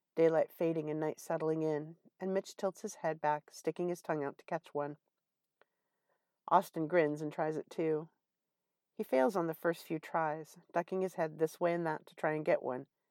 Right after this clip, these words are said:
and Mitch laughs. "Just let them come to you," he says. Austin holds perfectly still, flakes slowly collecting in his hair, on his eyelashes, and one drifts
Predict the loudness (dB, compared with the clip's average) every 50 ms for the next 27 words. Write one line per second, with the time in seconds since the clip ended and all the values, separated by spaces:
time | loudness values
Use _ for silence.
0 | _ _ _ _ _ -8 -4 -2 0 2 0 0 -2 -6 -6 -4 -4 -6 -8 -10
1 | -16 -20 -20 -20 -20 _ _ _ _ _ _ _ _ _ _ _ _ _ _ _
2 | _ _ _ _ _ -10 -10 -6 -2 -2 0 2 4 4 4 4 2 0 0 0
3 | 0 -2 -6 -12 -8 -4 -2 -2 -2 -4 -6 -8 -10 -10 -8 -8 -10 -10 -12 -16
4 | -18 -20 -20 -20 _ _ _ _ _ _ _ _ _ _ _ _ _ _ _ _
5 | _ _ _ _ _ _ _ _ _ _ _ _ _ _ _ _ _ _ _ _
6 | 4 4 4 4 2 -2 -4 -2 0 0 -2 -2 0 0 0 0 0 -2 -6 -6
7 | -8 -8 -8 -6 -4 -2 -2 -2 -4 -6 -2 0 0 0 0 -2 -6 0 2 2
8 | 2 2 0 -2 -4 -4 -4 -4 -6 -4 -2 -2 -2 -2 -4 -6 -4 -2 -2 -2
9 | -2 -2 -4 -8 _ -8 -6 -4 -4 -4 -4 -2 -2 0 0 0 2 0 0 -2
10 | -4 -10 -10 -10 -10 -14 _ _ _ _ _ _ _ _ _ _ _ _ _ _
11 | _ _ -6 -2 2 4 4 4 4 2 2 0 0 0 0 -6 -20 _ -20 -20
12 | -20